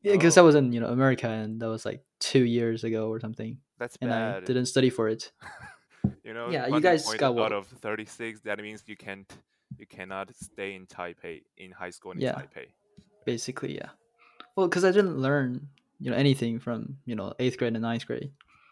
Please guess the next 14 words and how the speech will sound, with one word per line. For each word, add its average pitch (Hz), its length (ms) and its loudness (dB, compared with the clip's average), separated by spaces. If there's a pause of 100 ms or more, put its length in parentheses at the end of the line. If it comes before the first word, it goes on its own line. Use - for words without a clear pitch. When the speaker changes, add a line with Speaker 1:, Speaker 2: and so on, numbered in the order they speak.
(100)
Speaker 2:
Oh. 87 500 -14 (100)
Speaker 1:
So - 340 -10 (220)
I 165 80 6
got, 202 180 10 (240)
uh, 135 160 2 (540)
you 156 100 2
know, 135 80 4
full 143 160 6
points 139 260 2
for, 120 420 -4 (100)
you 120 100 -6
know, - 60 -6
English, 117 420 -2
so 120 240 -6